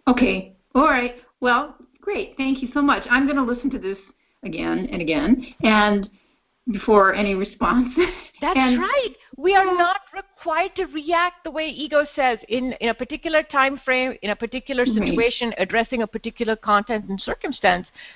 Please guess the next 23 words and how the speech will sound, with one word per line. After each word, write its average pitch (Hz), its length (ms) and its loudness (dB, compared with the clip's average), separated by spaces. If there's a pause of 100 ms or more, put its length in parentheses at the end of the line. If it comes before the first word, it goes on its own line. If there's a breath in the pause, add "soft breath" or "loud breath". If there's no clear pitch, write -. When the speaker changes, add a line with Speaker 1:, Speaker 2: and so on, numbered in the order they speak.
(200 loud breath)
Speaker 2:
Getting 294 320 4
the 233 100 -8
distance 427 540 -4 (140)
from 233 220 0
it 214 200 -8
allows 233 420 2
you 311 120 -8
to 240 140 -18
take 285 300 -2
the 202 120 -6 (240)
process 214 500 2 (140)
action 185 560 -6 (200)
that 226 120 0
is 196 140 -4
your 233 200 4
Speaker 1:
Yeah. 185 100 -2
Speaker 2:
transformation, 180 880 -8 (640)
not 254 320 4
Speaker 1:
Ooh. 247 180 8
Speaker 2:
changing 220 240 -4
the 254 140 -20
circumstances, 180 1000 -14
right? 214 260 -12